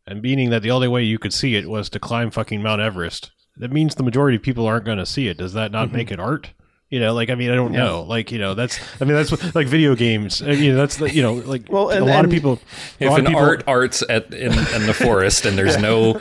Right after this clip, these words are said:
Speaker 2: <laughs>
Speaker 3: no eyes around to perceive it, is
Speaker 2: Well,
Speaker 3: it really art?
Speaker 2: I'm not necessarily arguing that. I'm just saying
Speaker 1: Yeah.
Speaker 2: that's the barrier to mainstream
Speaker 1: Sure.
Speaker 2: acceptance of it as this.
Speaker 1: Right. I
Speaker 2: as
Speaker 1: just mean,
Speaker 2: the
Speaker 1: it's,
Speaker 2: thing.
Speaker 1: you know, it still is art. It's just most people aren't going to ever experience it because
Speaker 2: Yeah.
Speaker 1: it,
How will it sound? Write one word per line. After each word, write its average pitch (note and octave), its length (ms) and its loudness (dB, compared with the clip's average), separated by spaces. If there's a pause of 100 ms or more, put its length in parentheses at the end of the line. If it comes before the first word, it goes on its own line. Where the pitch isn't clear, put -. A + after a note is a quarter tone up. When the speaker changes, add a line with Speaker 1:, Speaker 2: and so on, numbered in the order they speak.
Speaker 2:
<laughs> - 100 -16
Speaker 3:
no A2+ 300 2
eyes G#2+ 320 0
around G2+ 340 2
to G2 60 -2
perceive F2+ 440 -2
it, D#2 200 -6 (120)
is D#3 80 2
Speaker 2:
Well, C#3 160 4
Speaker 3:
it G#2+ 40 -4
really F#2+ 240 0
art? - 160 -2
Speaker 2:
I'm D#3+ 80 2
not E3+ 140 0
necessarily C3+ 480 2
arguing A2 440 -2
that. G#2 220 -6
I'm A#2 80 -2
just B2+ 160 -2
saying A2+ 160 0
Speaker 1:
Yeah. A#2 100 2
Speaker 2:
that's - 160 -4
the A2+ 140 -4
barrier A2+ 560 0
to G#2 400 -6
mainstream A2 640 -4
Speaker 1:
Sure. G#2 180 0
Speaker 2:
acceptance - 640 -4
of G#2+ 160 -8
it G2+ 160 -14
as G#2 300 -8
this. - 340 -10 (520)
Speaker 1:
Right. A2 240 -2 (100)
I - 80 2
Speaker 2:
as - 60 4
Speaker 1:
just D3+ 160 0
mean, D3 160 2
Speaker 2:
the A2+ 60 0
Speaker 1:
it's, A2+ 120 -6
Speaker 2:
thing. B2+ 120 -10
Speaker 1:
you C3 120 -6
know, G#2 240 -2
it C3 160 0
still D3+ 320 2
is G#2+ 100 -2
art. B2 240 2
It's A2 120 -2
just G#2+ 200 -6
most G#2+ 180 -2
people G#2+ 180 -4
aren't G2+ 160 -4
going G2 180 -4
to F2+ 100 -8
ever G2 200 -8
experience F2 480 -8
it D#2 120 -12
because F2 380 -12
Speaker 2:
Yeah. A2+ 200 -8
Speaker 1:
it, F2 140 -14